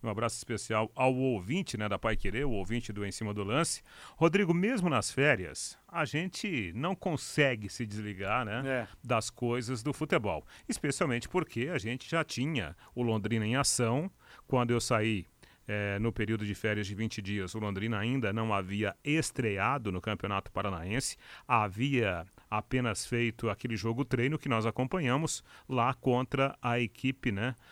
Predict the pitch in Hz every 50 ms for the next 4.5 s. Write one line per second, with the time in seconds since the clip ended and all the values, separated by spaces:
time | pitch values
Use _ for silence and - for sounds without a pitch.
0 | - _ - 117 123 113 - 151 170 123 110 113 120 143 160 - - - 185 170
1 | 120 - - 127 113 90 104 123 117 - 151 151 151 147 135 113 123 147 - -
2 | 165 143 110 117 120 117 123 - 139 135 113 92 90 98 113 120 120 - - -
3 | - - - - - 131 127 127 - - 131 - 139 120 104 117 117 127 139 -
4 | - 110 95 82 73 67 - - -